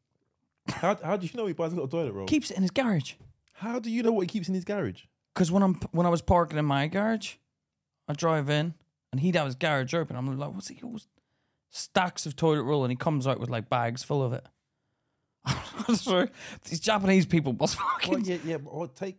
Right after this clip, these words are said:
Speaker 1: Pete.
Speaker 2: What?
Speaker 1: Pete. That's one Japanese guy you've seen it. What do you mean Japanese people? You
Speaker 2: No,
Speaker 1: can't
Speaker 2: because it's Asia. It, not just Japanese. I think the whole of Asia with the whole covid thing got a bit,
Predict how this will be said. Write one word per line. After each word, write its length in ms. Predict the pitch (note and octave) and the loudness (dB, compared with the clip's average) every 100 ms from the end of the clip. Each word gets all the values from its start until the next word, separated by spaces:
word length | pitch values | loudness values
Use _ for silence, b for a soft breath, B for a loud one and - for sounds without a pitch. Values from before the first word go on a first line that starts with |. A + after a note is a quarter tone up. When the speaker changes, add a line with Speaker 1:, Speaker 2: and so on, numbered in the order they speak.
| _ _ | _ _
Speaker 1:
Pete. 300 | G3 A2 - _ | -6 -6 -10 _
Speaker 2:
What? 240 | E3+ - - - | -2 -2 -6 -4
Speaker 1:
Pete. 300 | C3+ F#2+ - _ _ _ _ | -4 -4 -12 _ _ _ _
That's 240 | G3+ A3 D3+ | -2 -2 -4
one 760 | C#3 E3+ G#3 A#3 A3 G#3+ D#3 - _ _ - | -2 6 10 10 8 0 -6 -12 _ _ 2
Japanese 680 | G3 F#3+ F3 E3+ F#3 F3+ B2+ | 4 4 0 2 2 0 2
guy 240 | A#2+ A2+ | 2 4
you've 180 | A#2 A#2 | 2 -2
seen 180 | D#3 C#3 | -4 -4
it. 120 | C3+ | -4
What 120 | F3+ | -8
do 40 | A#3 | -4
you 40 | |
mean 160 | B3 F3 | -4 2
Japanese 460 | F#3 E3+ E3+ D#3 C3 | 0 0 -4 -4 -4
people? 440 | F#3+ F#3 D3+ B2 | -4 -4 -4 6
You 40 | D#3+ | 8
Speaker 2:
No, 120 | F#3 | 10
Speaker 1:
can't 120 | B3 | 10
Speaker 2:
because 200 | G#3+ F3+ | 8 6
it's 160 | F3 F#3 G#3 | 2 4 6
Asia. 420 | A3 G3 D#3 E3 | 8 6 6 2
It, 120 | D#3+ | 8
not 240 | G#3 - | 8 8
just 200 | E3 D#3 | 2 -2
Japanese. 460 | - D#3+ - C3 A#2+ | 2 0 4 2 4
I 60 | C3 | 4
think 200 | D3+ C3 | 2 2
the 80 | |
whole 320 | C3 E3 D#3 C#3 | 6 8 8 6
of 80 | - | 4
Asia 500 | B2 A2+ - G2+ F#2+ - _ _ _ - | 4 4 2 0 0 -8 _ _ _ 2
with 360 | C3+ C3 C3 | 4 4 2
the 100 | C3+ B2+ | -2 2
whole 320 | C3 B2 A#2 | 4 4 0
covid 640 | - D#3+ C#3 A2+ A2 G2 | 4 6 6 4 0 -2
thing 360 | - G#2 F#2+ - _ _ _ _ _ _ _ _ | -4 -4 -6 -14 _ _ _ _ _ _ _ _
got 300 | B2 A2+ - - - _ | 2 2 0 -12 -20 _
a 80 | A2 | 0
bit, 340 | A#2 G2+ - | 2 2 -2